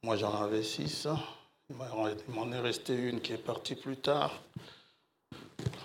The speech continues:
Le grand frère est parti avant, juste après la, ma, ma sœur. Et bon, entre-temps, le papa est parti. Je vous dis tout ça parce que j'étais cinquième.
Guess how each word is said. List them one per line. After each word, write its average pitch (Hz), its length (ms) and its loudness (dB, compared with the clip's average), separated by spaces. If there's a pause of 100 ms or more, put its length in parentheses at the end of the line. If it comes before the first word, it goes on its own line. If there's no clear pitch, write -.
(140)
Le 117 240 4
grand 117 260 6
frère 120 440 6
est 110 100 0
parti 117 580 0
avant, 107 600 4 (1300)
juste 123 260 0
après 104 300 0
la, 98 140 2
ma, 98 180 0
ma 95 160 -2
sœur. 143 540 2 (1400)
Et 117 80 -4
bon, 104 240 -4
entre-temps, 110 640 2
le 110 60 2
papa 120 360 -2
est 131 120 -4
parti. 175 640 4 (760)
Je 135 60 -2
vous 123 100 4
dis 123 140 2
tout 143 160 -2
ça - 180 4
parce 127 240 4
que 127 160 4
j'étais 123 300 2
cinquième. 123 600 2